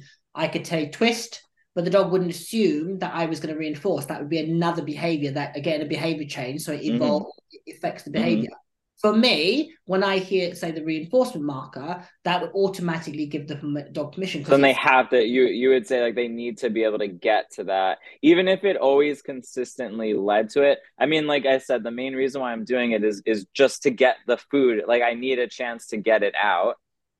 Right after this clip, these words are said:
Speaker 1: Yeah.
Speaker 2: Um, you know what I mean? Or, or,
Speaker 1: Especially
Speaker 2: or
Speaker 1: in the
Speaker 2: otherwise I
Speaker 1: way
Speaker 2: have to heal with a toy in my right hand forever. And then
Speaker 1: Yeah,
Speaker 2: it's
Speaker 1: yeah,
Speaker 2: like,
Speaker 1: yeah, yeah.
Speaker 2: that's not useful
Speaker 1: But
Speaker 2: for me.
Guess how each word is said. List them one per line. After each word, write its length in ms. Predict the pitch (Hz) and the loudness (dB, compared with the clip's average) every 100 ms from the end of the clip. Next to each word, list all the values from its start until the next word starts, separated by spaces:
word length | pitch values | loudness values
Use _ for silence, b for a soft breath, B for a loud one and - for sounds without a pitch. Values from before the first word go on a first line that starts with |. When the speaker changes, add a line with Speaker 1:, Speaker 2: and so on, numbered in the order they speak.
| - | 2
Speaker 1:
Yeah. 540 | 110 110 104 101 98 | 4 4 4 2 -2
Speaker 2:
Um, 200 | 98 98 107 | -6 -10 -4
you 120 | 127 | 2
know 120 | 123 | 4
what 80 | 117 | 4
I 100 | 113 | 4
mean? 220 | 117 120 127 | 0 -2 4
Or, 260 | 139 135 | 6 8
or, 220 | 131 123 | 6 4
Speaker 1:
Especially 140 | 135 131 | 2 2
Speaker 2:
or 180 | 131 131 | 2 2
Speaker 1:
in 60 | |
the 60 | 117 | 2
Speaker 2:
otherwise 220 | 117 - - | 2 4 2
I 0 | |
Speaker 1:
way 60 | |
Speaker 2:
have 120 | 131 135 | 2 -2
to 80 | |
heal 260 | 131 139 135 | -4 -2 -2
with 120 | 127 | -2
a 60 | 117 | -6
toy 260 | 104 127 123 | -8 -6 -6
in 80 | |
my 120 | 110 107 | -6 -2
right 220 | 110 107 | -2 -2
hand 260 | 113 113 101 | -6 -10 -6
forever. 400 | 92 90 85 87 | -4 -4 -4 -6
And 280 | 80 98 | -6 -4
then 40 | 185 | 0
Speaker 1:
Yeah, 120 | 156 | 0
Speaker 2:
it's 120 | - | 0
Speaker 1:
yeah, 60 | 98 | 4
Speaker 2:
like, 180 | 95 185 | 6 6
Speaker 1:
yeah, 100 | 180 | 6
yeah. 100 | - | 4
Speaker 2:
that's 200 | - - | 2 -2
not 280 | 98 156 | -2 -2
useful 320 | 98 98 220 214 | -2 0 -2 -2
Speaker 1:
But 80 | |
Speaker 2:
for 60 | 90 | -8
me. 160 | 90 | -12